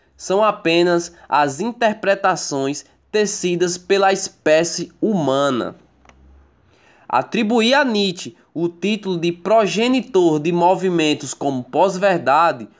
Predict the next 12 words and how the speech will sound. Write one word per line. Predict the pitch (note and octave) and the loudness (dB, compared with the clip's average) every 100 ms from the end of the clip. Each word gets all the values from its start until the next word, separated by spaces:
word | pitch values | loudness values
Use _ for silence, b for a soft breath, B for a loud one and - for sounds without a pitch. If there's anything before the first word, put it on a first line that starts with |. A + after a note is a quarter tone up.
| b b | b b
ou | C3+ D3 | -4 -2
negacionismo | D3+ D3 D#3 - D#3 B2 B2+ G3+ G3 D3+ G#2 - b b b | 0 0 0 -2 -2 -2 -2 -2 -4 -8 -10 -16 b b b
é | - G3 | 0 2
resultado | A#3 A#3 C4+ - G3+ F#3 | 2 2 -2 0 0 0
de | G3+ | -4
uma | A3 | -6
interpretação | G3 D4 D4 C#4 C4+ B3 B3 B3 A3+ - G#3+ G#3+ - | -2 -2 0 -2 -2 -4 -2 -2 -2 -2 -4 -6 -4
apressada | F#3 A3+ B3 A#3+ A#3 - G3+ G3+ G3 | -2 -2 -2 -4 -6 -2 0 0 0
da | G3+ | 0
filosofia | G#3+ G#3+ G#3 G#3+ A3+ A3 - F#3+ G#3 G3+ | -2 -4 -4 -2 -4 -4 -10 -4 0 0
em | G#3+ | 0
questão. | A3 G#3+ - E3+ F#3 F#3 - | -2 -2 -2 0 2 2 -2